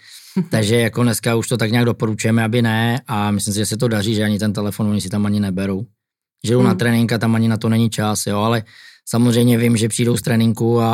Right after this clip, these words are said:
Speaker 2: a když my jsme ještě dokázali třeba na hodinu, na dvě si jít lítat ven, tak oni se lehnou k tomu telefonu. Si myslím, že ten rozdíl mezi tou dobou, ne-, co byla a to, co je teď. Ale říkám, nehážu všechny do jednoho pytle v žádném případě.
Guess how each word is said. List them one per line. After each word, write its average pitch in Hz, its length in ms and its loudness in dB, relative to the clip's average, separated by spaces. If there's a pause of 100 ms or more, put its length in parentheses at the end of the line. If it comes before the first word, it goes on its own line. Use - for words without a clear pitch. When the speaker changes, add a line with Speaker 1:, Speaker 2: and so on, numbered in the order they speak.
Speaker 2:
a 107 600 -2 (480)
když - 140 -4
my 117 100 0
jsme 120 160 0
ještě 110 160 -2
dokázali 113 400 0
třeba 113 220 -2
na 113 100 0
hodinu, 113 300 0
na 113 100 0
dvě 113 140 -2
si 120 120 -4
jít 113 80 -2
lítat 110 280 -2
ven, 107 140 -2
tak 104 180 -6
oni 107 160 -2
se - 120 -6
lehnou 101 180 -2
k 98 40 -10
tomu 107 180 -4
telefonu. 95 420 -6
Si 104 120 -4
myslím, 110 200 -2
že 110 100 0
ten 117 140 0
rozdíl 117 280 2
mezi 117 220 0
tou 117 160 0
dobou, 113 300 0
ne-, 113 300 -4
co 117 160 -4
byla 110 260 -2
a 107 40 -2
to, 110 140 -6
co 110 140 -4
je 104 80 -2
teď. 95 240 -8 (200)
Ale 127 120 2
říkám, 120 280 0 (420)
nehážu 123 300 4
všechny 120 240 0
do 120 60 4
jednoho 117 200 2
pytle 101 240 -4
v 90 40 -6
žádném 98 220 -2
případě. 87 340 -8